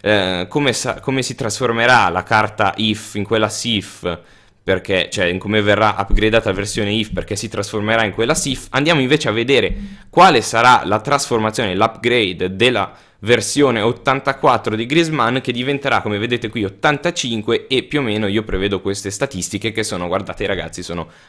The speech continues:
pazzesche, ottantotto di velocità, circa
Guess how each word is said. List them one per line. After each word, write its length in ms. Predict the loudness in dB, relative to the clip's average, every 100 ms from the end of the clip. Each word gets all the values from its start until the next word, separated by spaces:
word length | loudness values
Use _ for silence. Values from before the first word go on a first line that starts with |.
| 0
pazzesche, 640 | 2 2 2 4 4 0
ottantotto 540 | -6 -4 -2 0 -2 -2
di 80 | -2
velocità, 720 | -2 -2 -4 0 2 2 0
circa 520 | -4 -6 -2 -2